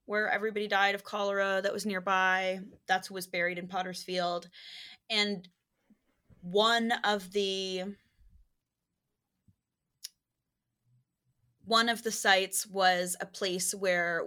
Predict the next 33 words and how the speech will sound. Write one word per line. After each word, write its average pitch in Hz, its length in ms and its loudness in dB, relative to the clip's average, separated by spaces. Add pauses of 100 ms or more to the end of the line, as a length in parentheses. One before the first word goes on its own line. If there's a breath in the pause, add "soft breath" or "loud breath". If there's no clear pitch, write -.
women 180 260 -2
who 190 100 -6
were 180 380 -2
arrested 175 460 -2
for 170 420 -2
solicitation 185 960 -4
or - 160 -10
prostitution 202 920 -4 (120)
were, 220 280 -2
like, 214 160 2
held 208 260 -2
overnight, 196 420 -4
basically, 214 540 -6 (680 loud breath)
um, 208 500 -2
before 202 280 -4
they 196 100 -6
were 190 100 -6
released, 202 720 -6 (440)
and 180 180 -4 (340)
probably 180 540 -4
brutally 175 440 -10
tortured, 175 520 -10 (220)
raped, 170 220 -8
and 175 100 -10
murdered. 180 480 -2
Uh, 196 460 6 (920)
but 240 100 0
that's 330 180 6
relatively 247 520 2
low 185 300 4
numbers, 170 500 -8
I 190 120 -4
think. - 440 -12